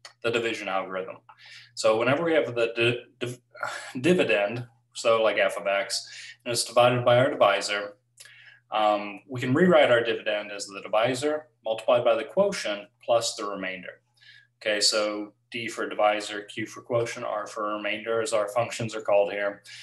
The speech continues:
So we just said we were dividing by our divisor, x minus k.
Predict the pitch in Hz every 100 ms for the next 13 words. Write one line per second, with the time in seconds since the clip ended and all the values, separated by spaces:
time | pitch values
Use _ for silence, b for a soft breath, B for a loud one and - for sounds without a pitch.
0 | B - 135 180 190 165 143 123 120 110
1 | 110 107 110 113 110 104 98 101 101 98
2 | - - 107 - 131 156 131 113 104 104
3 | - _ _ _ - 120 - 117 107 104
4 | - -